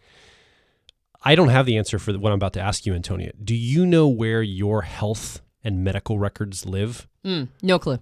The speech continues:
Speaker 1: Like, if you had to get a copy of your vaccination record, do you know where you would, like, it seems like magic to me. I'm like, "Who has that, like, my vaccination records in the United States?"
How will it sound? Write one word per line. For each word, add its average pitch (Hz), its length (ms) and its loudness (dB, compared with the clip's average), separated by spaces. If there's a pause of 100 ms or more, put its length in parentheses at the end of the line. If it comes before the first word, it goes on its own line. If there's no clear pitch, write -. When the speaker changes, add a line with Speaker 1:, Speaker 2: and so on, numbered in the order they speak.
Speaker 1:
Like, 120 140 0
if 107 60 -2
you 127 80 6
had 143 80 8
to 131 40 4
get 123 140 6
a 107 80 4
copy 123 440 0
of 107 80 2
your 104 120 2
vaccination 101 760 -2
record, 123 440 -4
do 98 60 -4
you 110 60 4
know 113 120 4
where 104 140 2
you 104 160 -2
would, 95 280 -6
like, 123 260 -2 (480)
it 139 160 2
seems 185 220 4
like - 140 4
magic 117 380 4
to 110 80 0
me. 90 120 -2
I'm 87 80 -4
like, 95 120 -4
"Who 202 340 2
has 147 540 -2
that, 120 260 2 (120)
like, 120 220 -6
my 117 120 4
vaccination 113 580 2
records 131 640 -2
in 110 80 -2
the 104 60 2
United 104 180 2
States?" - 460 -2